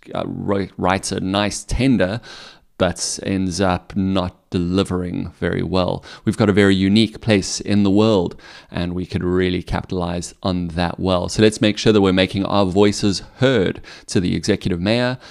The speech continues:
and to all of our councillors. Lastly, the infrastructure development saw more funds being approved for roads and electricity. There's about two hundred thousand rand for water and sewer plan, a million rand for speed bumps and guardrails, five point two million rand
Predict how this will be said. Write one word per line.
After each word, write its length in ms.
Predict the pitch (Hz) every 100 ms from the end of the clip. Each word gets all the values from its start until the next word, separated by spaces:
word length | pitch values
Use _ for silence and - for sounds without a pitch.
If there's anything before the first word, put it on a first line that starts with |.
| - -
and 300 | 90 87 87
to 240 | - - -
all 260 | 90 90
of 180 | - 87
our 260 | 85 82 85
councillors. 760 | - 98 101 - 92 - -
Lastly, 480 | - 170 156 92 - - - -
the 140 | 110 113
infrastructure 520 | 127 131 131 120 127
development 480 | 104 110 113 120 110
saw 220 | - 110
more 220 | 104 127
funds 260 | - 113 104
being 180 | 107
approved 460 | 104 - 104 107 107
for 120 | 107
roads 380 | 92 92 92 85
and 200 | - 92
electricity. 600 | 92 92 - - 95 90
There's 280 | 90 - -
about 240 | - - _ -
two 260 | - 151
hundred 340 | 120 131 127 -
thousand 520 | - - 156 123 113
rand 200 | 101 101
for 100 | 95
water 280 | 98 - 92
and 120 | 87
sewer 240 | - 139
plan, 320 | - 131 131
a 60 | 107
million 420 | 95 127 165 139
rand 300 | 113 95 98 - - -
for 120 | -
speed 360 | 95 - 123 110
bumps 360 | 117 117 - -
and 200 | 82 -
guardrails, 640 | 117 127 117 123 127 123
five 260 | - 143 139
point 300 | 131 131 -
two 200 | - 143
million 600 | 123 120 185 220 196 180
rand 500 | 180 202 165 107